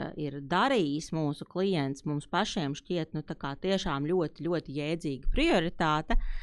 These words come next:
un, ā, vai veids, kādā veidā šis projekts tika īstenots tieši no klientu puses, mums arī likās tāds, nu, no kura varētu citi pamācīties. Mums bija daudz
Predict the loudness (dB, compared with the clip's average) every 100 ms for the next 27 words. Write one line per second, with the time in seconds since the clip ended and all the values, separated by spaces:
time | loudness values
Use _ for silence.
0 | -8 -8 -2 0 2 2 0 2 2 2
1 | 2 4 4 0 -2 2 2 2 0 0
2 | 0 0 0 0 -2 -8 -20 _ _ _
3 | -8 -8 -2 2 2 2 -4 -8 -6 -2
4 | -2 -2 -2 -2 -4 -4 -2 -2 -2 -6
5 | -4 -4 0 2 2 0 -2 0 0 -2
6 | -4 -4 -12 -20 -20 -20 -4 0 0 2
7 | 2 2 2 0 0 2 2 0 2 6
8 | 6 4 -4 -12 -4 -4 -2 -2 -2 -4
9 | 0 2 4 4 6 4 -2 -2 -2 -2
10 | 0 4 4 0 -8 -12 -10 -8 -8 -10
11 | -16 -20 -20 -18 -18 -18 0 0 2 2
12 | 2 0 2 2 4 2 0